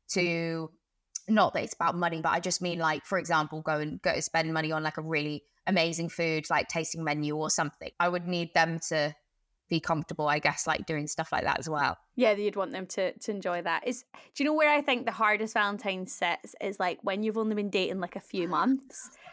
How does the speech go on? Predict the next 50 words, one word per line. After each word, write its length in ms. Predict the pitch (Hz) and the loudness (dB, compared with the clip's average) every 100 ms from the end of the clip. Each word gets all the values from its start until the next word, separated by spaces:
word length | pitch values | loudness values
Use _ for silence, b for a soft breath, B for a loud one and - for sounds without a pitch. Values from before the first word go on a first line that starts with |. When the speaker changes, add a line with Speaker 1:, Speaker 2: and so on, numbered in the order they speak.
| B | B
Speaker 2:
That 280 | 220 226 240 | 6 6 6
is 140 | 240 - | 2 0
the 260 | 196 180 202 | -6 -4 -4
hardest 1040 | - - - 202 196 202 196 196 185 - - | -4 -10 -2 2 6 6 4 2 -4 -6 -4
Valentines, 720 | 185 175 170 185 - 175 - | 0 2 0 -4 -6 -6 -6
I 140 | 175 175 | -6 -6
think. 320 | 160 165 - | -6 -6 -2
Speaker 1:
Yeah. 800 | 208 180 190 175 175 165 160 - - 262 | -2 2 4 6 4 4 2 0 -4 2
Speaker 2:
You 140 | 262 | 4
get 180 | 302 277 | 4 4
those 120 | 302 | 2
people, 240 | 294 269 233 | 0 0 0
don't 220 | 220 190 | 0 0
you, 120 | 190 | 0
like, 380 | 190 185 - - | 2 0 -4 -6
that, 140 | 185 | -6
especially 440 | - 226 214 240 220 | 0 0 0 0 0
I 40 | |
think 220 | 214 202 214 | 0 -4 -4
as 80 | |
you 60 | 196 | -4
get 160 | 190 - | -4 -2
older, 400 | 185 185 190 175 | -4 -4 -4 -4
that 140 | 175 | -4
meet 240 | 196 190 - | -6 -8 -8
and 120 | 185 | -8
they're 80 | 175 | -8
just 180 | 185 - | -8 -4
like, 200 | 165 - - | -4 -4 -10
"Click, 460 | - 202 185 - 277 | 0 2 2 -4 -6
that's 280 | 220 190 - | 0 0 2
it, 180 | 185 - | -2 0
we're 120 | 185 | -2
in." 320 | - 165 175 | 0 -2 -4
Speaker 1:
Yeah. 220 | 180 180 - - | 4 6 6 2
Speaker 2:
Like, 140 | 233 220 | 2 4
I've 120 | 254 | 4
had 140 | 330 | 4
friends 280 | - 226 208 | 4 4 2
that 80 | - | -4
have 100 | 190 | -6
been 220 | 190 190 | -6 -6
single 300 | - 208 214 | -2 0 0
for, 160 | 214 185 | 0 0
like, 260 | 185 - - | 0 0 -2
eight 180 | 196 - | -4 0
years, 400 | 185 175 220 - _ _ _ _ _ _ _ - | 0 0 -2 -6 _ _ _ _ _ _ _ 2
met 220 | 233 - | 2 4
someone, 240 | 190 190 | 0 0
got 240 | 196 180 | 2 2